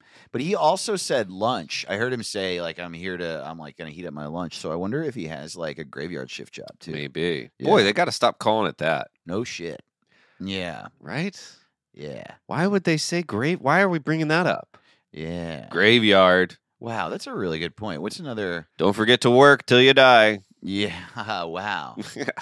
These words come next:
Speaker 2: What the hell?
Speaker 1: Totally.
Speaker 2: It's, that ma-, only makes sense if you work, if you're, like, a security guard at a graveyard. Why are they calling it graveyard?
Speaker 1: Yeah. They should call it the party shift.
Speaker 2: Yeah.
Speaker 1: Honestly.
Speaker 2: That's more common than graves.
Speaker 1: Yeah, it's what people do at that time, actually.
Speaker 2: Right.
Speaker 1: It also, like,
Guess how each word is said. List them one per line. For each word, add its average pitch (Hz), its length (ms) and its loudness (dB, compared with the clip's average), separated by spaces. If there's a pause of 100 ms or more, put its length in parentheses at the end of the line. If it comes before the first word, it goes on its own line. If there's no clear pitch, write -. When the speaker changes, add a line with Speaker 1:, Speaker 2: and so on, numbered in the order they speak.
(140)
Speaker 2:
What - 160 -20
the 87 120 -4
hell? 92 220 0
Speaker 1:
Totally. 78 540 -10
Speaker 2:
It's, 127 200 0
that 139 220 6
ma-, 156 180 2
only 180 260 8
makes 160 180 4
sense 135 180 2
if 117 100 -6
you 110 100 0
work, 113 260 6
if 101 100 -8
you're, 113 100 4
like, 107 160 4
a 92 60 -4
security 110 520 -4
guard 104 220 2
at 107 120 -2
a 95 60 -2
graveyard. 78 640 -8
Why 104 120 -8
are 147 40 -4
they 151 80 -6
calling 139 220 -8
it - 60 -10
graveyard? 85 880 -14 (240)
Speaker 1:
Yeah. 90 540 -6 (220)
They 104 60 -8
should - 120 -10
call 139 120 0
it 98 60 -4
the - 60 -20
party 101 320 -2
shift. - 400 -14 (180)
Speaker 2:
Yeah. 175 800 6
Speaker 1:
Honestly. 101 600 -4
Speaker 2:
That's 214 260 0
more 139 240 4
common 139 460 4
than 107 180 -2
graves. 123 280 0
Speaker 1:
Yeah, 113 300 2
it's - 180 -12
what 120 200 0
people 107 240 -6
do 92 220 -4
at 87 140 -4
that 85 140 -6
time, 80 220 -8
actually. 69 420 -14
Speaker 2:
Right. 76 400 0
Speaker 1:
It 117 80 -2
also, 160 300 2
like, 107 320 -2